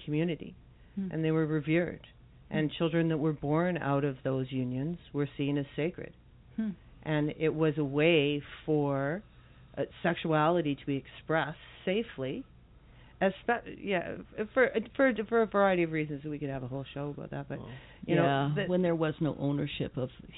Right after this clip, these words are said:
Speaker 4: human, human
Speaker 3: Yeah.
Speaker 4: partners.
Speaker 3: Yeah.
Speaker 1: Yeah.
Speaker 4: I mean, there's still ownership of humans because,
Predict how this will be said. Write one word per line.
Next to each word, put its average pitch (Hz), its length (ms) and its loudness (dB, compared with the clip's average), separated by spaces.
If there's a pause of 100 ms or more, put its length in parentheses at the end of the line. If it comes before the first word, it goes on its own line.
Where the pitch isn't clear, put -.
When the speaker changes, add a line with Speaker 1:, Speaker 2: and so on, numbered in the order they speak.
Speaker 4:
human, 131 440 -2 (460)
human 127 460 -4 (160)
Speaker 3:
Yeah. 127 120 -6
Speaker 4:
partners. - 400 -2 (380)
Speaker 3:
Yeah. 107 160 -12 (180)
Speaker 1:
Yeah. 170 120 -4 (600)
Speaker 4:
I 160 80 0
mean, 147 160 0
there's 135 220 -4
still 113 220 -6
ownership - 500 -6
of 170 100 -12
humans - 500 -2
because, - 280 -12